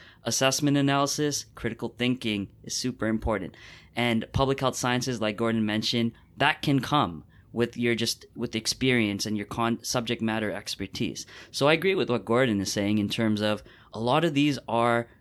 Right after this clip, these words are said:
cross-cutting soft skills that you will need to have and are relatable to any sort of field. It doesn't necessarily have to be public health. All these things that we're listing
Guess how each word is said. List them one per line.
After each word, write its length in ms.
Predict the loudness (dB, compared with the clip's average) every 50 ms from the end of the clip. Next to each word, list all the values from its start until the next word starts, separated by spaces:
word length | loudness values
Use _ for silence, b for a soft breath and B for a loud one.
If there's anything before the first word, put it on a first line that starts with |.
| b b
cross-cutting 920 | -8 -4 0 2 2 2 2 0 -2 -2 0 0 2 2 2 2 2 0 -2 _ _ -16 -10
soft 480 | -6 -4 0 2 2 2 2 0 -2 -2
skills 680 | -2 -2 0 2 4 4 4 4 2 0 -2 -4 -8 -12 b b b b -2
that 120 | 0 0
you 460 | 2 2 2 4 4 2 0 0 -4 b b b b _ _ _ -2
will 120 | 0 2
need 220 | 4 4 4 2 0
to 60 | 0
have 300 | 2 4 4 4 4 2 2
and 220 | 2 2 2 2 2
are 180 | 4 4 4
relatable 640 | 4 4 2 2 4 2 2 2 0 0 0 0 0 0
to 120 | -4 -6 -8 -8 -6 -4
any 160 | 0 0 2 2
sort 260 | 4 4 4 4 4
of 120 | 2 0 -2 -10 -10
field. 460 | -4 -2 0 0 0 -2 -4 -6 -10 b b b b b
It 140 | b -2 0
doesn't 240 | 2 2 4 4 4
necessarily 400 | 2 2 2 2 0 2 0 0
have 240 | 0 0 0 0 0
to 80 | -2
be 160 | -2 0 0 -2
public 360 | -2 -2 -2 0 -2 -2 -2
health. 260 | 0 0 0 0 0 0
All 200 | 2 4 4 4
these 180 | 4 0 0
things 220 | 0 0 2 2 2
that 140 | 2 0 0
we're 120 | -2 -4
listing 480 | -2 -4 -4 -4 -2 0 0 0 0